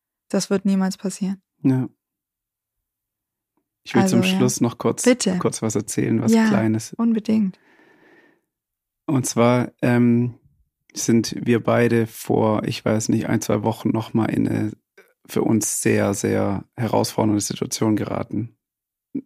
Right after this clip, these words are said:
Speaker 2: Du erinnerst dich, welche?
Speaker 1: Ja.
Speaker 2: Und, ähm,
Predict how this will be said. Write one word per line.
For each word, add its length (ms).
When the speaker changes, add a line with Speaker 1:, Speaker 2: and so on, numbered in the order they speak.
Speaker 2:
Du 160
erinnerst 360
dich, 240
welche? 200
Speaker 1:
Ja. 120
Speaker 2:
Und, 560
ähm, 580